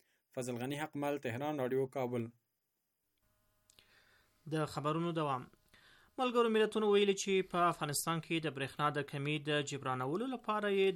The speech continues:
Speaker 2: د لمریزې برېښنا د جوړولو پروژه اجرا کړې ده. د فارس خبري اژانس د خبر له مخې د ملګرو ملتونو پراختیایي اداره وایي چې وارداتي برېښنا د افغانانو یوازې څلوېښت سلنه اړتیا پوره کوي او دا هیواد برېښنا ته د لاسرسي له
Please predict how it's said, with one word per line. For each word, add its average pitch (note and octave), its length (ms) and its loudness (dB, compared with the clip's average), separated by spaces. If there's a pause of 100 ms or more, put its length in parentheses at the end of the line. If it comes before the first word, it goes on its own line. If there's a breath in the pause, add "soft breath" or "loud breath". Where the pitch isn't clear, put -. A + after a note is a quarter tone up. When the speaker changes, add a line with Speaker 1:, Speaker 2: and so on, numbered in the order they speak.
Speaker 2:
د - 20 2 (380)
لمریزې D3+ 600 0
برېښنا D3+ 360 -2
د D3+ 180 -2
جوړولو C3 480 -2
پروژه B2+ 360 -4 (100)
اجرا D3+ 260 -4
کړې B2+ 380 -6
ده. B2 80 -6 (640 loud breath)
د G3+ 140 -2
فارس F3+ 300 2
خبري E3 240 -2
اژانس E3 380 0
د D#3 100 -4
خبر D3+ 260 -2
له D3+ 140 0
مخې D#3+ 220 -4
د D3+ 140 -2
ملګرو C#3+ 360 -2
ملتونو D3+ 400 -2 (100)
پراختیایي C#3+ 520 -4
اداره C#3 340 -2 (100)
وایي E3+ 260 0
چې F#3+ 360 -2
وارداتي D3 460 -2
برېښنا D3 460 -2
د C4 140 -4
افغانانو F#3 480 0
یوازې E3+ 420 0 (100)
څلوېښت C#3 420 -4
سلنه D3+ 420 -2
اړتیا C#3+ 360 -4
پوره C3 260 -8
کوي D3+ 280 0 (500 loud breath)
او F3+ 100 4
دا F#3+ 180 0 (100)
هیواد E3+ 380 0
برېښنا D3 340 -2 (120)
ته E3+ 80 -2 (140)
د D#3+ 220 0
لاسرسي C3+ 560 -4
له D3+ 140 0